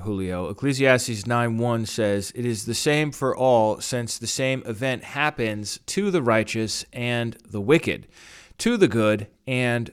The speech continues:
the evil, to the clean and the unclean, to him who sacrifices and him who does not sacrifice. As the good one, so is the sinner,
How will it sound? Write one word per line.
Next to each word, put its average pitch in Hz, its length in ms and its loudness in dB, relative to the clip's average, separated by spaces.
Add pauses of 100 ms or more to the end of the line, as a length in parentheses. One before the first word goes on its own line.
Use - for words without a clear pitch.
(100)
the 117 200 0
evil, 117 340 2 (260)
to 233 180 0
the 208 120 0
clean 113 500 -2 (160)
and 113 480 -4 (140)
the 120 120 -4
unclean, 117 520 -2 (340)
to 156 80 0
him 190 220 4
who 190 80 4
sacrifices 120 1000 -2 (120)
and 127 260 -6
him 127 280 -4
who 131 140 -2
does 127 200 -4
not 165 180 2
sacrifice. 90 720 -6 (100)
As 139 220 0
the 151 80 -2
good 156 200 4
one, 143 360 -2
so 156 300 4
is 135 140 2
the 139 80 -4
sinner, 135 420 2